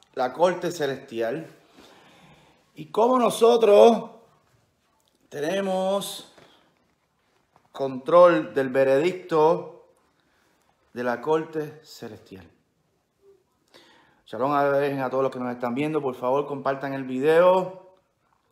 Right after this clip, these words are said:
Escriban donde nos están viendo. Gracias a todos por sacar un tiempo para vernos. Ok, ¿cómo trabaja la corte celestial? Y cómo nosotros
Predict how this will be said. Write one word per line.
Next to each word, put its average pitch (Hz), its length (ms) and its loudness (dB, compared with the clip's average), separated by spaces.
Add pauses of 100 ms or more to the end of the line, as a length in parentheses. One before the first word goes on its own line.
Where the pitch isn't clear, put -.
(540)
Escriban 131 420 -4
donde 120 180 -8
nos 113 160 -8
están 107 240 -10
viendo. 143 300 -4
Gracias 120 320 -2
a 120 80 -4
todos 127 140 -4
por 123 120 -10
sacar 120 220 -10
un 117 100 -10
tiempo 120 360 -10
para 107 200 -8
vernos. 160 680 -4 (1080)
Ok, 202 200 0 (520)
¿cómo 214 240 -4
trabaja 185 360 0
la 156 180 0
corte 170 320 -2
celestial? 131 800 -8 (1400)
Y - 180 -20
cómo 202 320 -4
nosotros 185 960 -4